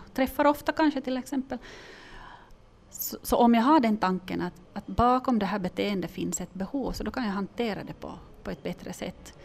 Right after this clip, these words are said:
Och samma sak med mig själv. När jag märker att jag har kanske ett beteende då som kanske stör mig,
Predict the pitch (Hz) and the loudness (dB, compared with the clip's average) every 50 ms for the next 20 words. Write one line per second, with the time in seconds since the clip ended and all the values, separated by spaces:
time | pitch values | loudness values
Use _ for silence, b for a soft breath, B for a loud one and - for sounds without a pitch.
0 | B B B B B B B - - 262 247 240 233 226 247 226 226 233 233 226 | B B B B B B B 0 4 6 6 6 6 6 4 4 4 2 0 0
1 | 226 226 226 220 254 226 202 202 202 208 - - - 214 220 226 247 285 254 214 | 2 0 0 0 0 0 0 0 -2 -4 -4 -2 0 0 2 6 6 6 6 6
2 | 226 262 262 254 - - 202 202 190 185 - 202 185 208 214 202 196 190 - - | 6 2 0 -2 -4 -4 -2 -2 -2 -2 -4 -4 -2 -2 -2 -2 -2 -6 -10 -6
3 | - 202 185 180 - 196 196 - 180 190 - - 196 190 190 190 180 175 175 170 | -4 -2 -2 -2 -4 -8 -8 -4 -6 -6 -2 0 0 0 2 2 0 0 -2 -4
4 | 175 175 - - 175 175 160 - 208 - - - - - - - 214 190 - 185 | -6 -6 -4 -4 -4 -4 -4 -6 -10 -20 -20 -20 -20 -20 -4 -2 0 0 0 -2
5 | - - - - 170 170 170 175 170 175 185 185 220 262 262 | -6 -4 -2 -2 -2 -2 -2 -4 -4 -4 -4 -2 -4 -4 -4